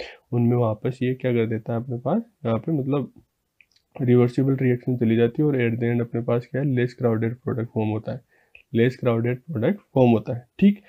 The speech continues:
अब बात कर लेते हैं रिएक्टिविटी की, मतलब कि हमें कैसे पता चलेगा, मान लो कि अपने पास यदि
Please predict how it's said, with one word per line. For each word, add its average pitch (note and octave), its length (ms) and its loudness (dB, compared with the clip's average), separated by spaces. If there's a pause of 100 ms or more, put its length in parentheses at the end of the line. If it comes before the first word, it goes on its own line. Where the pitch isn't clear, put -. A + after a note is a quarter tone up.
(340)
अब C#3+ 100 -2
बात D3+ 300 2
कर F3+ 100 0
लेते D#3+ 260 2
हैं G3 100 2
रिएक्टिविटी A2+ 680 2
की, A2+ 180 -8
मतलब D3+ 320 0
कि E3 120 0
हमें D#3 260 0
कैसे C#3 300 -4
पता D#3 200 -4
चलेगा, D3 360 -2
मान C#3 240 -2
लो D3 100 -4
कि D3+ 80 -4
अपने C#3 220 -6
पास C#3+ 300 -4 (140)
यदि B2+ 180 -2